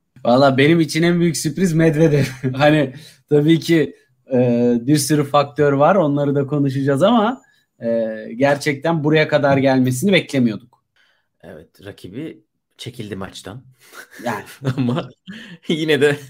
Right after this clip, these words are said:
Speaker 2: <laughs> yine de tabii, e, ilk
Speaker 1: En azından
Speaker 2: dördüncü
Speaker 1: çekilecek seviyeye getirdi. Lehechka müthiş gidiyordu. Fakat yani bir yerde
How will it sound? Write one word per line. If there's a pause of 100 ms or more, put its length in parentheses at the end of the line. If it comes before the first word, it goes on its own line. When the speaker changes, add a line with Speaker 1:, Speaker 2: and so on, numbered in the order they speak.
(460)
Speaker 2:
<laughs>
yine
de
tabii, (140)
e,
ilk
Speaker 1:
En
azından
Speaker 2:
dördüncü
Speaker 1:
çekilecek
seviyeye
getirdi. (300)
Lehechka
müthiş
gidiyordu. (120)
Fakat (400)
yani (440)
bir
yerde